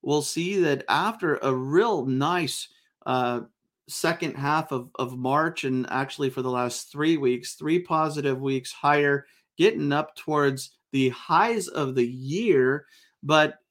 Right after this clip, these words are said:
in jeopardy of snapping this, uh, three-week win streak, uh, this week with the Nasdaq right now down two percent for the week, and the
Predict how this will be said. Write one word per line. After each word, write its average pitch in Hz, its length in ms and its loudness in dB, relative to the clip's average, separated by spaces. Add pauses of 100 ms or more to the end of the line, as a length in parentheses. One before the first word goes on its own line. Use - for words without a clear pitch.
in 156 260 0
jeopardy 175 1160 2
of 135 320 0
snapping 151 520 -2
this, 135 300 -2 (140)
uh, 123 240 0 (120)
three-week 135 760 -2
win 143 320 -2
streak, 143 500 -6 (340)
uh, 127 200 -2
this 139 340 0
week 139 280 -2
with 131 140 2
the 131 60 -2
Nasdaq 127 520 0 (140)
right 127 240 -2
now 120 240 0
down 117 220 -2
two 131 180 -6
percent 127 460 -6
for 120 60 -12
the 117 100 -6
week, 120 320 -4 (400)
and 120 640 2 (120)
the 123 260 -2